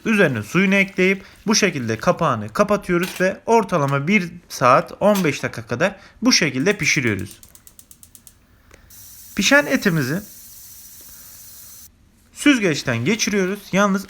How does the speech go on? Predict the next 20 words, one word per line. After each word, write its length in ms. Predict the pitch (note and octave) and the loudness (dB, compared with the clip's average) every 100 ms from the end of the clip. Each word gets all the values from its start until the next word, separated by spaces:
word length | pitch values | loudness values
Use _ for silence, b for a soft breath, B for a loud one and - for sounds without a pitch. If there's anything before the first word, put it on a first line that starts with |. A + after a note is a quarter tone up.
| - | 4
alt 240 | G3+ G#3 | 4 6
tarafa 500 | F3 C3 - F3+ F#3+ _ - | 2 2 4 2 0 _ -6
bir 160 | F3+ F3+ | -6 0
kap 280 | - G3 - | 4 4 4
koymanız 420 | D3 C3 A#2 A2 | 0 0 0 0
gerekecek. 440 | A2+ A2 B2+ E3+ - | -2 -2 -4 -6 -2
Çünkü 320 | G3+ F#3 F3+ | -2 0 -2
suyu 360 | - D#3+ F3+ | -2 2 2
bizim 200 | E3+ C#3+ | 2 -2
için 220 | D3 G#3+ G3+ | -2 -2 0
çok 260 | F#3 - | 0 0
önemli. 400 | B2+ A2 G#2 G2+ | 0 -2 -4 -6
Suyunun 440 | G#2 - E3+ E3 C3 | -8 -2 0 2 2
hem 200 | E3 G#3+ | 2 4
yağını 360 | G#3+ G#3 G#3 | 4 2 0
kullanacağız 580 | G3 F#3 E3+ D#3 F3+ F#3 | -2 -2 -2 -2 -4 -2
hem 160 | - F3+ | -4 -4
suyunun 300 | - D3+ D#3 | -2 -2 0
kendisini 480 | D3+ C#3 C3 - C#3 | 0 0 0 -2 -4
kullanacağız. 580 | A2+ G#2 G2+ G2 G2 | -2 -4 -4 -6 -10